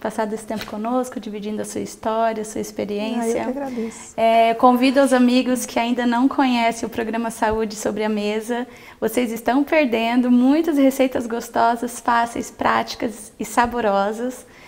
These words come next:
Speaker 1: E logo, logo estaremos gravando mais algumas receitas com a Elisângela, né? Então, muito obrigada mais uma vez, que Deus continue te abençoando, tá? Na sua saúde aí, que você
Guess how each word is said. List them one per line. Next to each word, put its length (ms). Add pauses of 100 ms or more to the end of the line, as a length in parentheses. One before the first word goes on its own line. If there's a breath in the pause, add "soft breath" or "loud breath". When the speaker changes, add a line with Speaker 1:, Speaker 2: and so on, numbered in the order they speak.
(320 loud breath)
Speaker 1:
E 480
logo, 220
logo 240
estaremos 380
gravando 500
mais 240
algumas 340
receitas 540
com 80
a 40
Elisângela, 680 (300)
né? 280 (480 loud breath)
Então, 300
muito 220
obrigada 360
mais 220
uma 140
vez, 200
que 120
Deus 160
continue 340
te 120
abençoando, 720
tá? 280
Na 180
sua 180
saúde 600
aí, 400
que 100
você 460